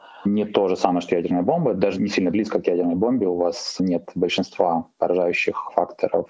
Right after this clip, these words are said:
которые есть в ядерной бомбе. У вас нет самого взрыва, у вас нет огромной температуры, у вас нет,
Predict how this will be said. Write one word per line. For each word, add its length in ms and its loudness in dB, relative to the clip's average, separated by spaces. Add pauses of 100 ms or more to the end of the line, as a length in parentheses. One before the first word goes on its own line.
которые 500 0
есть 320 -6
в 40 -12
ядерной 280 2
бомбе. 300 2
У 40 2
вас 200 0
нет 180 0 (180)
самого 440 0
взрыва, 380 2
у 120 2
вас 240 0
нет 220 0
огромной 440 2
температуры, 800 0 (200)
у 80 2
вас 300 -2
нет, 240 -2